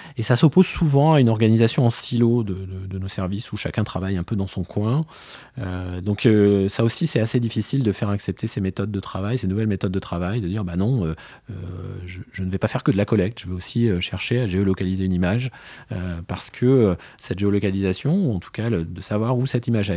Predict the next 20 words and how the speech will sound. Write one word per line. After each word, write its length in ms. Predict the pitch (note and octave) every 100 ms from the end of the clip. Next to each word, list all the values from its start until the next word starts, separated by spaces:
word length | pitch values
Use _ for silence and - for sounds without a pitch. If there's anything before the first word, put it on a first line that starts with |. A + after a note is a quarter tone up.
| F2+ -
a 120 | F2+
été 180 | F2 F#2+
prise, 380 | - E3+ F#3+ - - -
va 240 | F2 A#2
m'amener 460 | E3 A2+ A2+ C#3 G3
à 100 | B2
un 100 | F#2+
nouvel 380 | G#2+ C3+ C#3+ B2
élément 320 | F#2+ F2+ C3+
sur 160 | - G2+
lequel 180 | G#2+
je 80 | B2+
vais 60 | F2+
pouvoir 220 | - E2
rebondir 440 | A#2+ B2+ G2+ C3
pour 200 | - B2
trouver 420 | - - A2+ A2+ D3+
une 140 | G#2+
autre 180 | G#2 E2
information, 420 | - F2+ F2+ A2+